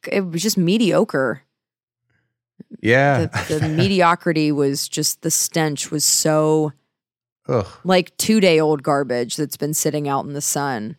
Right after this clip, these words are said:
Speaker 1: Like, not rancid yet, but it's like, somebody needs to take
Speaker 2: <laughs>
Speaker 1: care of that immediately or it's gonna go bad real soon.
Speaker 2: Doesn't Permanis sell a sandwich?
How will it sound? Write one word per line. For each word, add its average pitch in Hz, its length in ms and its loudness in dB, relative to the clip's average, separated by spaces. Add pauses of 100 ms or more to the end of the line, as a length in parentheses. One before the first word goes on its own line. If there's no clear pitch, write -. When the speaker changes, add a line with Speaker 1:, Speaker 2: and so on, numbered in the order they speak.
Speaker 1:
Like, 151 220 -6
not 170 260 0
rancid 165 520 0
yet, 202 320 2 (560)
but 170 160 2
it's 165 220 -2
like, 165 180 2
somebody 220 420 2
needs 151 220 0
to 131 100 0
take 143 240 0
Speaker 2:
<laughs> - 100 -4
Speaker 1:
care 147 180 2
of 139 120 -2
that 143 300 0
immediately 151 580 0
or 143 120 0
it's 151 140 -4
gonna 147 180 -2
go 143 140 0
bad 139 480 0
real 147 320 0
soon. 143 460 -4 (200)
Speaker 2:
Doesn't 202 500 -2
Permanis 143 520 2
sell 127 320 2
a 127 60 0
sandwich? 123 680 -4